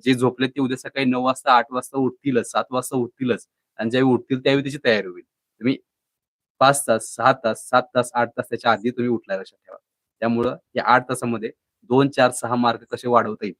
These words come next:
यासाठी प्रयत्न करा. समजलं काय म्हणतोय? हॉल तिकीटच्या नादाला लागू नका. हॉल तिकीट उद्या सकाळपर्यंत येणार नाही याची नोंद घ्यायची. समजलं? So ज्या काही घटना होत्या महत्त्वाच्या, ज्या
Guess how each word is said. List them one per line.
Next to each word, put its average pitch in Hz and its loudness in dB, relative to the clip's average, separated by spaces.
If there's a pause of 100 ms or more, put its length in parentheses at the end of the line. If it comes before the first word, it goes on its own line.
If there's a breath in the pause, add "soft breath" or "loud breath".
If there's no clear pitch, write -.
यासाठी 98 -10
प्रयत्न 98 -20
करा. - -20 (920)
समजलं 120 2
काय 127 0
म्हणतोय? 123 -4 (160)
हॉल 123 4
तिकीटच्या 127 -4
नादाला 117 2
लागू 113 0
नका. 113 -6
हॉल 120 6
तिकीट 120 -14
उद्या 113 -8
सकाळपर्यंत 113 -10
येणार 107 -8
नाही 123 -4
याची 104 -8
नोंद 98 -20
घ्यायची. 87 -20 (440)
समजलं? 123 0 (480)
So 110 -4
ज्या 117 2
काही 135 4
घटना 123 2
होत्या 120 0
महत्त्वाच्या, 113 -4
ज्या 117 -4